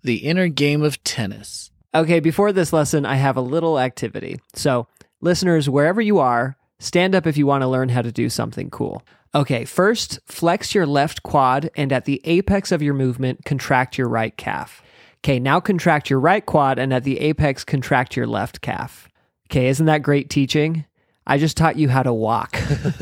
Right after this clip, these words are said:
Speaker 2: Using instructions, the same way we teach people to play sports. <laughs>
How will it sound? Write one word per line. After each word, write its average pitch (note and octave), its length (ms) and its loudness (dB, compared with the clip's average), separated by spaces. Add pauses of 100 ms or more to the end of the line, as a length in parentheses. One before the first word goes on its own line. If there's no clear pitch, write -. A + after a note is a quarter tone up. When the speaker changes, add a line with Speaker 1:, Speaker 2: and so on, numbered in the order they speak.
(2250)
Speaker 2:
Using G3 400 2
instructions, D3 840 -2
the C#3+ 120 -2
same F#3+ 300 0
way F3+ 160 4
we D#3 120 4
teach D#3+ 260 -2
people D#3 260 0
to C3+ 80 0
play D#3 260 0
sports. - 760 -2
<laughs> G3+ 60 0